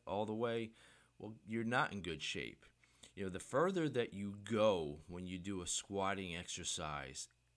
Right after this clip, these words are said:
means more muscles are involved. It actually puts a little bit more pressure on the back and the knees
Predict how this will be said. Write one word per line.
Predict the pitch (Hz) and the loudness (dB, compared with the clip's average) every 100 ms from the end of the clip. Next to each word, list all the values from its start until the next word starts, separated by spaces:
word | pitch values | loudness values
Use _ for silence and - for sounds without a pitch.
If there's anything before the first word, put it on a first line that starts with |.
| 101 | -6
means | 95 92 - | -4 -4 -2
more | 107 151 | 0 2
muscles | 113 104 110 - 92 82 | 2 2 2 0 -4 -4
are | 71 85 | -6 -6
involved. | 82 76 85 71 50 - - - - - - | -6 -4 -4 -4 -8 -14 -18 -20 -20 -20 -10
It | 92 | -2
actually | 120 135 135 117 110 98 - _ _ _ | -2 0 -2 0 0 -2 -6 _ _ _
puts | - 113 - - | -8 -4 -4 -4
a | |
little | 107 107 | -4 -4
bit | 104 - | -4 -8
more | 82 92 | -4 -2
pressure | - - 104 98 - 95 | -2 -2 -2 0 -2 -4
on | - 90 | -4 -6
the | 87 | -6
back | 78 87 82 - | -4 -2 -4 -6
and | 85 | -8
the | 82 | -6
knees | 87 90 85 78 - | -6 -6 -6 -6 -10